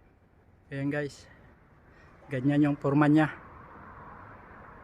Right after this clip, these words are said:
Natapos din sa wakas.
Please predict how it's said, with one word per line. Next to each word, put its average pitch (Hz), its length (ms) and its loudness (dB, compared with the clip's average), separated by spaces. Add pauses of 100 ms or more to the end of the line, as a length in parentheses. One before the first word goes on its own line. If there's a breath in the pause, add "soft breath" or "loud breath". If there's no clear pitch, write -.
(1120)
Natapos 135 480 -4
din 147 160 4
sa 147 160 -2
wakas. 147 480 0